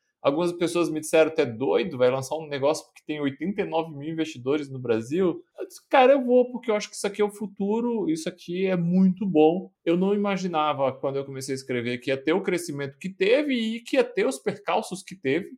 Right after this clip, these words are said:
né, e que tem até hoje. Mas eu fico muito feliz de poder ter feito parte de todo esse crescimento e poder estar aí até hoje com uma visão muito crítica, né?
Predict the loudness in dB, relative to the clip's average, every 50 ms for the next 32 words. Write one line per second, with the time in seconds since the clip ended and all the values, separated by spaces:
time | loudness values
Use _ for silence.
0 | -20 _ _ _ _ -12 -8 -6 -4 -4 -4 -2 0 -2 -2 -2 -8 -14 _ -2
1 | -2 0 0 -2 -6 -4 -2 -2 0 2 2 0 0 -2 -6 -12 _ _ _ _
2 | -4 0 0 2 2 0 -2 -4 -4 -6 -8 -8 -6 -4 -4 -6 -6 -4 -4 -4
3 | -4 -4 -6 -10 -14 -20 _ _ _ _ _ _ -2 -2 -2 0 2 2 2 2
4 | 0 -2 -4 -6 -6 -6 -8 -10 -8 -12 -4 -2 0 0 0 -2 -6 -12 -14 -14
5 | -12 -8 -8 -6 -6 -6 -10 -12 -14 -14 -12 -12 -10 -8 -8 -6 -6 -6 -6 -6
6 | -8 -10 -10 _ -6 -6 -6 -8 -14 _ _ -6 -4 -2 0 0 0 0 -2 -6
7 | -6 -2 0 0 2 2 2 0 0 -2 -2 -4 -6 -4 -2 -2 0 0 0 0
8 | 0 -2 -2 -6 -8 -10 -12 -8 -6 -4 -4 -2 -2 -2 -2 -2 -2 -2 -4 -4
9 | -6 -8 -10 _ _ -6 -6 -6 -6 -12 -16 -16 -14 -12 -12 -12 -12